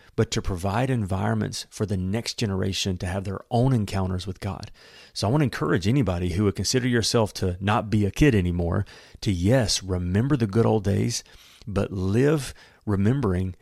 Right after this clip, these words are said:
that today is what will someday be somebody else's good old days. So live in a way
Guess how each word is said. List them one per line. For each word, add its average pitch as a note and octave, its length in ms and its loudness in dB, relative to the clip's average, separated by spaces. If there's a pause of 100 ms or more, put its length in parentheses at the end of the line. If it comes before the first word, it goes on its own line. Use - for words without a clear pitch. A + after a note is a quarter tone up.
(220)
that - 220 -4
today G#2+ 440 2
is - 300 0 (540)
what G#2 180 2
will G2+ 160 0
someday G#2 640 0
be F2 300 0
somebody G2+ 500 0
else's - 440 -2
good G2 180 0
old F2+ 160 -2
days. - 340 -8 (360)
So - 180 4
live G#2 320 4
in D#3+ 80 4
a G#2 100 4
way F#2 460 2